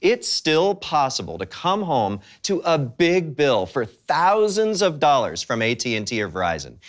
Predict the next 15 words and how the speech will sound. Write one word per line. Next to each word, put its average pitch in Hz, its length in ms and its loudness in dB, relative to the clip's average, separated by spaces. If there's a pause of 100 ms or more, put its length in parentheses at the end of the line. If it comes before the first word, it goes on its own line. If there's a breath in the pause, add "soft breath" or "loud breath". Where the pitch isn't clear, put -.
(160 loud breath)
if 123 200 -2
you 220 140 2
forget 165 360 -2
to 147 60 -8
sign 127 300 0
up 127 180 -2
for 120 80 -2
their 104 160 -2
international 131 560 -2
pass 87 400 -2 (160 loud breath)
and 127 180 -2
use 104 220 -2
your 104 120 -2
phone 87 280 -4
overseas. 80 640 -8